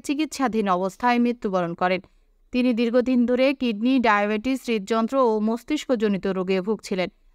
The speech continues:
মৃত্যুকালে তার বয়স হয়েছিল পঁচাত্তর বছর। তিনি স্ত্রী, এক পুত্র, এক কন্যা সন্তান সহ বহু আত্মীয় স্বজন ও গুণগ্রাহী রেখে গেছেন।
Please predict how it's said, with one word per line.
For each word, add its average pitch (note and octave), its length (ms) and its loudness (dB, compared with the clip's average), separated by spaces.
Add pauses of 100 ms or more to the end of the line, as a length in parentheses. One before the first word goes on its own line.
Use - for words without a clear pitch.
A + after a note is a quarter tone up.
(120)
মৃত্যুকালে D4+ 520 0
তার C4+ 220 2
বয়স A3+ 360 0
হয়েছিল C4 360 0 (100)
পঁচাত্তর G#3 460 -4
বছর। F3+ 320 -4 (420)
তিনি C4+ 200 4 (220)
স্ত্রী, C#4 260 -2 (160)
এক G#3+ 220 0
পুত্র, B3+ 260 -4 (200)
এক G#3+ 200 0
কন্যা B3+ 300 0
সন্তান A#3 420 -4
সহ A3 260 -2 (280)
বহু B3 260 -2
আত্মীয় A#3 380 0
স্বজন A#3+ 440 0
ও A3+ 100 -2 (100)
গুণগ্রাহী A#3 680 -2
রেখে G#3 300 -4
গেছেন। F#3+ 360 -4